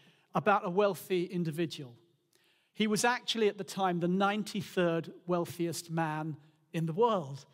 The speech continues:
according to the Sunday Times Rich List. And if that doesn't sound like a very high rating, uh, let me tell you that he came from a family with an estimated net worth of thirteen billion dollars.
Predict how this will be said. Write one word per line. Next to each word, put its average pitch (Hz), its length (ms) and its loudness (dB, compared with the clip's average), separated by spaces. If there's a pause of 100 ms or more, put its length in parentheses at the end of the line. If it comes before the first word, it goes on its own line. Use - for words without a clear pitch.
(300)
according 175 440 -2
to 170 100 -6
the 165 80 -6
Sunday 170 380 -2
Times 160 680 -4
Rich 175 360 -2
List. 135 440 -8
And 170 200 -2 (280)
if 185 120 0
that 247 160 4
doesn't 226 240 0
sound 202 320 0
like 196 180 2
a - 40 -4
very 190 320 2
high 185 340 0
rating, 156 680 -4 (680)
uh, 165 180 -2
let 196 180 4
me 202 80 -2
tell 208 260 0
you 185 160 0
that 175 220 2 (540)
he 190 100 -4
came 214 220 0
from 208 140 -8
a 185 40 -4
family 190 380 0
with 175 120 -2
an 175 160 -6
estimated 170 960 -2 (480)
net 185 240 0
worth 165 320 0
of 160 80 -4
thirteen 180 920 -2 (640)
billion 170 600 2 (320)
dollars. 156 640 -2